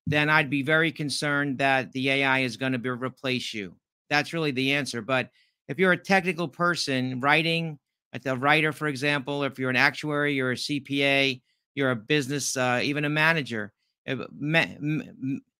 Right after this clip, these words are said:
managers, good ones who do team sales work, for example, A I can't replace them. The human element has to be there. So I see that, yes, certain jobs should be made in A I. They should be converted because there really isn't a human thought element.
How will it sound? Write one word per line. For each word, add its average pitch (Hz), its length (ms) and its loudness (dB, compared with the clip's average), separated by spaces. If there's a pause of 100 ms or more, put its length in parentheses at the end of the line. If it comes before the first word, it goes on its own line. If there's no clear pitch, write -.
(100)
managers, 170 560 2
good 170 180 0
ones 143 300 0
who 135 100 -2
do 131 220 -2
team 156 400 -2
sales 151 500 0
work, 127 260 -4
for 123 60 -18
example, 123 540 -4 (320)
A 170 160 4
I 170 160 8
can't 151 320 0
replace 160 480 -2
them. 120 240 0
The 120 80 0
human 151 260 0
element 135 320 0
has 123 160 -2
to 123 80 -8
be 131 220 -2
there. 101 260 -4
So 113 440 -4 (460)
I 147 180 2
see 175 320 2
that, 156 180 4
yes, 139 300 4
certain 160 360 0
jobs 160 340 4
should 196 300 0
be 165 220 2
made 139 340 4
in 131 140 2
A 127 160 6
I. 110 360 2 (460)
They 127 120 -4
should 147 240 -2
be 135 100 -2
converted 131 560 0 (340)
because 135 260 -2
there 143 120 0
really 151 260 2
isn't 139 220 0
a 135 80 2
human 143 340 0
thought 160 420 0
element. 113 440 -4